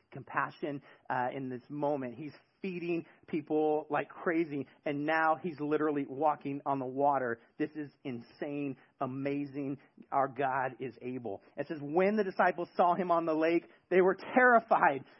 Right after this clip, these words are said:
"It's a ghost," they said, and they cried out in what? In fear. Now, I don't know about you, but at three o'clock in the morning, if I'm in a boat and it's already rocking, I'm already highly concerned about my situation. And if I look out on the water,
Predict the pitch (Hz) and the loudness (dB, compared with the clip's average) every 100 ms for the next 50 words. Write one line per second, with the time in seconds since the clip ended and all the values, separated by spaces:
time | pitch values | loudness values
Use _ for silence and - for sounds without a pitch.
0 | - 285 - 320 247 359 415 - 277 240 | -2 -2 2 2 6 8 8 6 4 2
1 | - 208 214 220 - _ - 214 196 - | 6 8 8 6 -2 _ 2 4 4 2
2 | - 277 277 254 254 262 220 233 277 - | 4 6 6 6 4 4 0 4 4 2
3 | _ _ _ 180 175 - 349 165 - _ | _ _ _ -6 -4 -2 0 0 -4 _
4 | _ _ - 226 311 302 285 294 285 233 | _ _ 2 6 8 6 6 4 4 4
5 | 247 277 302 294 247 262 240 269 269 208 | 2 0 4 4 4 2 4 6 6 4
6 | 240 - - - 196 220 277 302 277 175 | 2 -2 -20 -2 4 8 8 8 4 6
7 | 233 277 262 - 208 220 - - 254 277 | 8 6 4 0 0 0 2 6 8 8
8 | 262 214 240 277 - 196 190 - _ 220 | 6 8 10 10 6 2 2 -4 _ 4
9 | 233 - - 277 302 320 320 214 277 285 | 4 4 6 8 10 8 6 6 6 6
10 | 269 240 - 277 285 302 311 302 - 302 | 2 0 4 6 6 4 4 4 4 2
11 | 254 - 294 294 254 233 220 240 254 254 | 4 6 8 8 6 4 6 6 8 4
12 | 254 294 - 277 277 285 294 202 127 - | 4 0 2 6 6 6 2 0 0 -10
13 | - - 220 214 269 302 302 311 349 320 | -20 -2 2 6 8 8 8 8 8 8
14 | 311 285 269 247 302 294 180 175 220 | 8 8 6 8 10 10 6 2 0